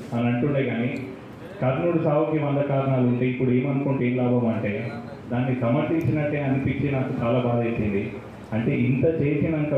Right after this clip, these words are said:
కూడా ఆ అపనింద వద్దు అనుకునే అంత పరకాల టికెట్ వద్దు అనుకున్నాను, కానీ ఆ అపనింద అయినా కానీ నా పైన రుద్దిండ్రు, రుద్దితే దాన్ని సమర్థిస్త-,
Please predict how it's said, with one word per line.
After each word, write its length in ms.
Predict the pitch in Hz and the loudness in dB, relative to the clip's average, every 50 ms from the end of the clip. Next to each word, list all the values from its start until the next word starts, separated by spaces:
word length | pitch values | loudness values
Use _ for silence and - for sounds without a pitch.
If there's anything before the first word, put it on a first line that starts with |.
| 127 - | 0 0
కూడా 180 | 135 123 123 123 120 117 - - - - - - - - - - - - - - - - - - - 117 | 2 2 2 2 0 -2 -6 -8 -10 -12 -14 -14 -14 -16 -16 -16 -16 -16 -16 -16 -16 -16 -14 -10 -6 -2
ఆ 20 | 120 127 127 | -2 0 0
అపనింద 420 | - - - 156 165 170 170 - 170 156 131 127 | 0 0 0 0 0 0 0 0 0 2 2 2
వద్దు 220 | 127 127 143 165 175 170 | 2 2 2 0 0 0
అనుకునే 420 | 170 170 170 170 165 165 165 165 165 147 147 - - - - - 120 117 | -2 -2 0 0 0 0 0 -2 -2 -4 -6 -8 -8 -12 -12 -8 -4 -2
అంత 180 | 127 127 127 143 143 139 139 - - | -2 0 2 0 0 0 0 -2 0
పరకాల 340 | 127 127 123 - 160 143 139 139 139 | 0 0 0 0 0 0 0 0 0
టికెట్ 240 | 135 123 135 131 127 127 | 2 2 2 2 2 0
వద్దు 160 | 123 123 127 | 0 2 2
అనుకున్నాను, 500 | 123 123 120 123 120 120 120 117 117 117 110 | 2 2 2 2 0 0 0 2 2 0 0
కానీ 200 | 110 107 107 110 113 - - - - - - - - - - 107 | -2 -2 -4 -4 -6 -6 -8 -10 -12 -12 -14 -14 -14 -12 -8 -4
ఆ 40 | 113 123 123 | -2 0 0
అపనింద 340 | 123 151 165 165 175 180 165 143 | 2 2 2 2 2 0 0 0
అయినా 200 | 131 151 170 180 180 | 0 0 0 0 0
కానీ 160 | 180 180 180 175 165 | 0 0 0 0 0
నా 40 | 160 156 | 0 0
పైన 240 | - 151 151 156 147 139 | 0 0 0 0 0 0
రుద్దిండ్రు, 360 | 135 139 139 131 123 123 135 127 - - - - - 123 | 0 2 2 2 2 2 2 0 0 -4 -6 -6 -2 0
రుద్దితే 360 | 123 123 - 180 180 180 175 170 160 | 0 2 2 2 2 2 2 2 2
దాన్ని 220 | 151 156 151 143 - 123 | 0 0 -2 -2 -2 -2
సమర్థిస్త-, 760 | 117 127 151 160 156 165 160 160 - - - - 135 - | -2 0 0 0 0 -2 -2 -2 -4 -8 -8 -6 -6 -6